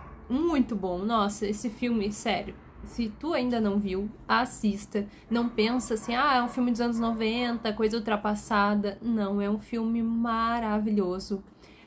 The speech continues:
A gente tem a Dina Davis, que ela fez Os Fantasmas Se Divertem nos anos oitenta.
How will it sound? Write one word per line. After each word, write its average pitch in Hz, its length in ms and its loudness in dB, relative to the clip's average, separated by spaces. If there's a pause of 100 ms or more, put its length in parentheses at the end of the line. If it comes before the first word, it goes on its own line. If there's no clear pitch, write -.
A 240 120 2
gente 233 280 2
tem 226 240 0
a 226 60 2
Dina 220 400 2
Davis, 202 640 0 (200)
que - 120 -4
ela 233 200 2
fez 214 300 2
Os 208 120 -6
Fantasmas 220 480 0
Se - 100 -6
Divertem 202 640 0
nos 202 120 0
anos 190 200 -2
oitenta. 196 640 -2